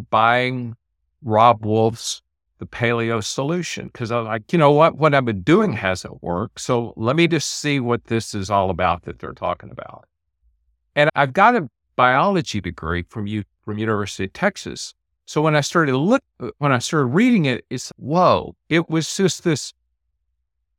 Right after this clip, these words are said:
it kind of gave me this whole idea of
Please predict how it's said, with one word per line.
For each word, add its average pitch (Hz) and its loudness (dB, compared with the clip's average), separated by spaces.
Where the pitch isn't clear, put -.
it 165 -2
kind 240 0
of 214 0
gave 165 4
me 175 2
this 143 -2
whole 165 0
idea 151 2
of 113 2